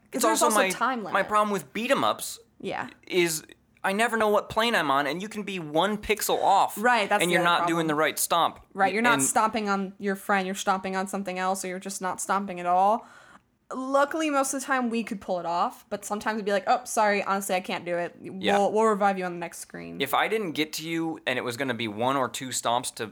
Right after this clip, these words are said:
Speaker 1: so you're stomping the soul back into, the
Speaker 2: Which is,
Speaker 1: ghost is literally
Speaker 2: which
Speaker 1: floating
Speaker 2: is
Speaker 1: up the
Speaker 2: pretty
Speaker 1: screen.
Speaker 2: cute. I like
Speaker 1: I, I
Speaker 2: that.
Speaker 1: love it.
Speaker 2: <laughs>
Speaker 1: And so if I couldn't get it in one, two, maybe three, I was almost not gonna try because it's just too hard.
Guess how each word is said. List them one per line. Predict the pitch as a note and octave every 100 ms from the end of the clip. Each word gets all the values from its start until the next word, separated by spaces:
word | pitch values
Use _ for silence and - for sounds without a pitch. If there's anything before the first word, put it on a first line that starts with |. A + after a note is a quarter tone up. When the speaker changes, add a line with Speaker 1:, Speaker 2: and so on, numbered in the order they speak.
| -
Speaker 1:
so | - D#3+ B2+ -
you're | C#3
stomping | B2 - D#3+ F3 F3 C#3
the | A2+
soul | - B2+ A2+
back | G2 G#2 G2
into, | A2 G2+ F#2 F2
the | - -
Speaker 2:
Which | A2
is, |
Speaker 1:
ghost | D3 E3 D#3
is | B2+
literally | B2+ C3 B2+
Speaker 2:
which | -
Speaker 1:
floating | G#3+ B3+
Speaker 2:
is | A#3+
Speaker 1:
up |
the | C#4+
Speaker 2:
pretty | B3+
Speaker 1:
screen. | - A3+ G#3+
Speaker 2:
cute. | F#3
I | G3+
like | F#3+ F#3+ F3+
Speaker 1:
I, | F3
I | G3
Speaker 2:
that. | A#3+
Speaker 1:
love | F#3+
it. | F3 - - B3+ -
Speaker 2:
<laughs> | - -
Speaker 1:
And | B2 A#2+
so | C3+ B2
if | - B2+
I | C3+
couldn't | - E3+ C#3 A2+
get | B2+
it | C3+
in | G#2+ G2
one, | A#2+ C3
two, | B2 B2+ A2+
maybe | G#2 A#2 C3
three, | A#2 A#2+ C3
I | F2 G#2
was | G2+
almost | - B2+ A2+ A2 - _ -
not | G2+ -
gonna | G#2
try | - F2+ E2+
because | F2 F2 F2+ E2 - - _ _ _ _
it's | F#2 -
just | - G2 -
too |
hard. | F2 D#2+